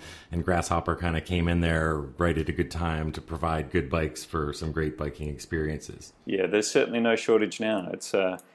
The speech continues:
Speaker 2: it's become certainly one of the most popular ways to see the temples, and there's bikes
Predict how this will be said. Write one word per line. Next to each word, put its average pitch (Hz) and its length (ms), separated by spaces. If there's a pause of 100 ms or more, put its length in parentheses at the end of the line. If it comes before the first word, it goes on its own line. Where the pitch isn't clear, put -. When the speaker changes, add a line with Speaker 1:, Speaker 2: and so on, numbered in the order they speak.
(160)
Speaker 2:
it's 110 140
become 101 580 (340)
certainly 104 480 (120)
one 113 160
of 104 80
the 98 60
most 95 220
popular 101 360
ways 95 200
to - 140
see 107 160
the 101 80
temples, 117 480
and 107 100
there's 87 220
bikes - 480